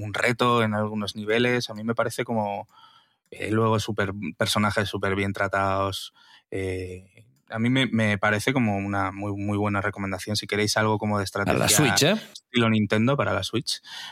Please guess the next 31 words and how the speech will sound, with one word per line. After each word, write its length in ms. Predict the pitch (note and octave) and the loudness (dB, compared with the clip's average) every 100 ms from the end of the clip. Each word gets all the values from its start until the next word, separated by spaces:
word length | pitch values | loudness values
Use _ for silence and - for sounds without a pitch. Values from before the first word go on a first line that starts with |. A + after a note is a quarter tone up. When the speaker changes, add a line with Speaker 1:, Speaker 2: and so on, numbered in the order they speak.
| - | -12
Speaker 1:
me 60 | G2+ | -6
parece 680 | G2+ F#2+ - G2+ F#2+ F#2 F#2+ | -2 -2 -2 -2 0 -2 -6
muy, 240 | F#2+ F#2+ | -6 -8
muy 140 | F#2+ F#2+ | -8 -14
guay. 200 | F#2+ G2 _ _ _ _ _ _ - | -16 -16 _ _ _ _ _ _ 0
Speaker 2:
Sí, 360 | B2+ A#2+ - - | 2 2 -2 -4
y 220 | A#2 A2 G#2+ | 2 4 6
además 420 | G2+ G2 G2 G2+ | 6 6 4 6
el 80 | G#2+ | 4
estilo 280 | F2+ A2 G2+ | 4 4 4
artístico 540 | F#2+ G#2 - G2 F#2+ | 4 0 2 2 2
y 80 | F2 | 2
tal 400 | F#2+ G2 G#2 G2+ | 4 6 4 2
sigue 240 | G#2 F#2+ | 2 2
muy 160 | F#2 F2+ | 4 2
vigente, 720 | E2 F#2 F#2+ A#2 A#2+ C3+ E2 F2+ | 2 2 4 4 4 4 0 0
eh, 260 | F#2 F2 | 2 2
tiene 300 | E2 F2+ F2+ | 2 2 4
humor, 800 | F2 D#2+ F2 G#2 A2 A2+ A#2 D#2 | 2 2 4 6 6 6 4 0
es, 140 | F2 F2 _ | -2 -2 _
es 240 | E2 E2 - | -8 -6 -2
chulo, 380 | F#2+ F#2+ G#2 A2 | 2 4 4 4
Speaker 1:
Ujú. 80 | |
Speaker 2:
no 80 | G2+ | 2
es 80 | F2+ | 0
un 80 | F#2+ | -2
juego 200 | - F2+ | 0 2
así 260 | E2 G#2 G2 | 2 2 2
muy 120 | F#2+ | 2
agresivo. 800 | E2+ E2 - F#2+ G#2 A2+ A2+ A2+ _ _ _ _ - | 2 2 2 2 4 4 2 0 _ _ _ _ 0
Eh, 420 | F#2 F2 E2+ | 2 4 4